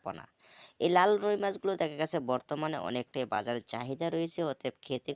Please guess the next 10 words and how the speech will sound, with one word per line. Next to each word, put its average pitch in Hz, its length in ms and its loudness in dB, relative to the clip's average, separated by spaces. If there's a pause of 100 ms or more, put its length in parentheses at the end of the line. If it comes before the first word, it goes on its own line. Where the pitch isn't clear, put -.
খুবই 160 360 -2
সুস্বাদু। 170 440 -2 (120)
মাছগুলো 117 380 -2 (120)
অল্প 131 180 -4 (160)
সময়ের 123 380 -2
ভিতরে 120 280 0 (460)
বাজারজাত 143 440 4 (140)
সম্পূর্ণটা 143 480 -4
করতে - 320 -8
পারবেন। 98 320 -8